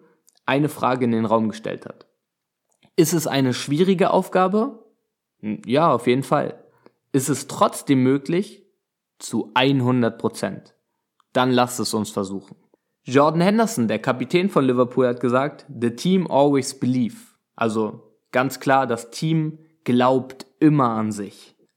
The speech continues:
Lovren hat gesagt, der Innenverteidiger von Liverpool, dass Jürgen Klopp auch in der Ansprache meinte: "Stellt euch vor, Jungs, wie es sich anfühlt, ein, zwei, drei Tore zu schießen hier in Anfield.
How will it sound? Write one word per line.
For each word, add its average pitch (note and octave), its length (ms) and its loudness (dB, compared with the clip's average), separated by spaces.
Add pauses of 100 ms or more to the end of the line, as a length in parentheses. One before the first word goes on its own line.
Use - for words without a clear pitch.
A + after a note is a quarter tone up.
Lovren C3+ 640 2
hat A#2+ 180 -4
gesagt, B2 480 0
der A2+ 300 0
Innenverteidiger D3+ 560 0
von D3+ 140 -4
Liverpool, D3+ 640 -2 (400)
dass A2+ 200 -2
Jürgen C#3 220 0
Klopp D3 260 0
auch D3 180 2
in B2+ 100 0
der F2+ 80 -4
Ansprache B2+ 440 0
meinte: B2+ 480 -2 (380)
"Stellt F#3 400 2
euch D3+ 240 0
vor, D3 180 4
Jungs, G#2+ 580 -4
wie C#3 120 -2
es E3 140 -4
sich - 220 -4
anfühlt, E3 800 0 (600)
ein, C3+ 380 0
zwei, B2+ 400 2
drei C#3+ 340 2
Tore F3 380 2
zu - 120 -10
schießen B2+ 320 -6
hier C#3 180 2
in C#3+ 100 -2
Anfield. D3 640 -2